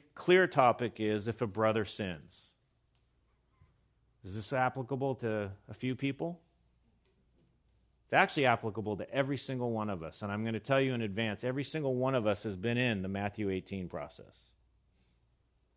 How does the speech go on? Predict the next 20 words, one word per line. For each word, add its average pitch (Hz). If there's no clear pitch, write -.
Okay? 151
Here's 117
the 113
steps. -
Verse 117
fifteen. 107
First 135
step, 104
if 101
your 104
brother 120
sins, 185
go 104
and 110
show 131
him 139
his 135
fault 120
in 131
private. 123